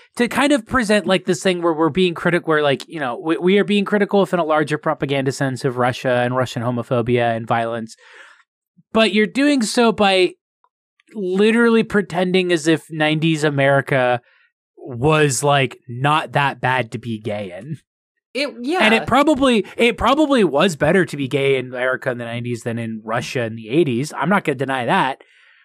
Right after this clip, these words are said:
Speaker 1: But to not have any, like, to only portray homophobia as just being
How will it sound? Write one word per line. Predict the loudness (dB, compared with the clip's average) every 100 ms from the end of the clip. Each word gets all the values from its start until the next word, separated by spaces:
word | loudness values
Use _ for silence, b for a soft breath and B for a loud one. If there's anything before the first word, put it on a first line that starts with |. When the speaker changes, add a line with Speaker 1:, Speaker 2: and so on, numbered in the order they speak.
| b _ _ _ _ _ _ _ _ _ _ _ -18
Speaker 1:
But | -2 4 4 4 0
to | -2 0
not | 2 0
have | -2 0 -2 -4 _ _ _ _
any, | -8 -2 0 2 2 2 2 2
like, | 0 0
to | 0 0
only | 2 2 0
portray | -2 -2 -2 0
homophobia | 0 -2 0 0 2 2 2
as | 2 -2 -4
just | -6 -2 -2 -2
being | -10 -2 -2 -2